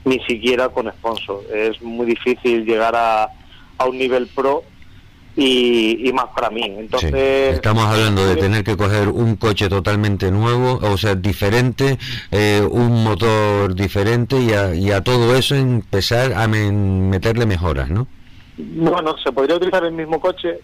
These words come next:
Speaker 1: pero el problema es que hay que hacer un swap muy, muy bueno. Entonces, todo eso es un incremento de dinero muy grande,
Speaker 2: Eh,
Speaker 1: muy
Speaker 2: para
Speaker 1: grande.
Speaker 2: los
Speaker 1: Ah.
Speaker 2: que, para los que nos col-, quedamos, eh,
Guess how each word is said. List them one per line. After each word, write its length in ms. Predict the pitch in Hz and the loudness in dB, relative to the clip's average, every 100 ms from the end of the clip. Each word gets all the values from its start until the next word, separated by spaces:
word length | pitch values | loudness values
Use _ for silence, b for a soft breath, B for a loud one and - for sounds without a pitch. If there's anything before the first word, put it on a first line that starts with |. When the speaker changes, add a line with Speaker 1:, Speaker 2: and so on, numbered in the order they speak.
| - - | -18 -2
Speaker 1:
pero 300 | 160 165 175 | 0 2 0
el 80 | 165 | 0
problema 340 | 147 143 151 | -2 -2 -2
es 60 | 160 | -4
que 120 | - | -4
hay 60 | 139 | -2
que 60 | |
hacer 220 | 147 151 143 | -2 -4 -6
un 120 | 127 | -8
swap 460 | - 135 139 135 | -4 0 0 -4
muy, 420 | 135 127 123 123 120 | -12 -10 -8 -8 -10
muy 260 | 117 117 | -8 -6
bueno. 340 | 104 101 87 71 | -4 -6 -6 -12
Entonces, 520 | 98 107 - 120 117 B B B - | -8 -8 -2 -2 -2 B B B -4
todo 200 | 143 151 | -2 0
eso 140 | 170 | -2
es 60 | 165 | -4
un 80 | |
incremento 460 | 151 143 143 139 143 | -4 -4 -4 -2 0
de 100 | 131 | 2
dinero 720 | 127 123 127 139 131 117 107 104 B B B - - - - - B B B B | 0 -2 -2 -2 -2 -4 -6 -10 B B B -20 -20 -20 -20 -20 B B B B
muy 200 | 151 131 | -2 0
grande, 260 | 107 101 85 | 0 -4 -2
Speaker 2:
Eh, 180 | 117 113 | 0 0
Speaker 1:
muy 120 | 98 | -2
Speaker 2:
para 200 | 113 110 | -2 0
Speaker 1:
grande. 180 | 110 110 | 2 2
Speaker 2:
los 100 | 98 | 0
Speaker 1:
Ah. 100 | 92 | -2
Speaker 2:
que, 460 | 107 110 107 107 85 | 0 0 0 0 -2
para 200 | 113 107 | -2 0
los 160 | 107 98 | 0 0
que 80 | 110 | -2
nos 140 | 104 | -2
col-, 500 | - 104 104 104 107 95 | -2 -2 0 0 0 0
quedamos, 760 | 107 117 135 135 135 127 117 - | 0 2 2 2 2 0 -2 -2
eh, 420 | 113 113 107 | 0 2 0